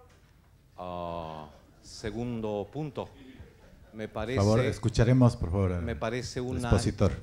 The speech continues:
Speaker 1: me parece una inocencia de mala fe, malintencionada, teórica, académica y práctica, decir que por un lado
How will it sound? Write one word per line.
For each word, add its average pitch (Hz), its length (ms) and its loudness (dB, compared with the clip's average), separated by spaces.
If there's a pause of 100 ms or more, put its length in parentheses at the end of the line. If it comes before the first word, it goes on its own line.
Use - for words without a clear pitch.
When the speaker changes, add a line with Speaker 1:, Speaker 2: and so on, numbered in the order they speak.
(460)
Speaker 1:
me 117 140 -12
parece 120 380 -8
una 127 280 -4
inocencia 117 1160 -8 (520)
de 110 120 -8
mala 117 260 -4
fe, 101 300 -8 (800)
malintencionada, 101 1120 -8 (1800)
teórica, 104 840 -6
académica 104 640 -6
y 95 60 -12
práctica, 92 680 -12 (1300)
decir 120 360 -10
que 110 100 -12
por 104 200 -6
un 127 180 -6
lado 107 400 -4